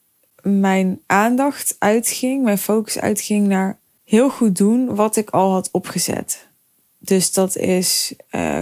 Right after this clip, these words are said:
consistent drie keer per week podcasten. Dus dat is de klanten die in de Real Deal zitten bij mij heel goed helpen.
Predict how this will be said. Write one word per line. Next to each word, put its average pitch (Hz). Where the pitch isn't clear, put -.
consistent 185
drie 175
keer 185
per 185
week 175
podcasten. 202
Dus -
dat 185
is -
de 196
klanten 196
die 180
in 180
de 185
Real 233
Deal 233
zitten 220
bij 202
mij 185
heel 180
goed -
helpen. 175